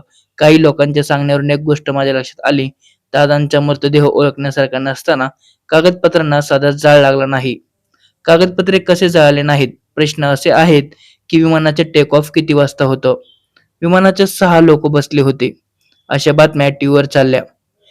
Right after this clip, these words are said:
मी माहिती घेतली, त्यात पाच लोकांची नावं दिसत आहेत. एक कॅप्टन, को कॅप्टन, माई नावाची मुलगी, अजितदादा आणि त्यांचे बॉडीगार्ड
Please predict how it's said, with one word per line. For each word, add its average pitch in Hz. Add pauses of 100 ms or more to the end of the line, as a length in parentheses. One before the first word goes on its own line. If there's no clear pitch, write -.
(360)
मी 190
माहिती 208
घेतली, 175
त्यात 147 (120)
पाच 151
लोकांची 147
नावं 139
दिसत 139
आहेत. 131 (560)
एक 151
कॅप्टन, 147 (340)
को 151
कॅप्टन, 143 (100)
माई 143
नावाची 143
मुलगी, 135 (360)
अजितदादा 151
आणि 147
त्यांचे 151
बॉडीगार्ड 135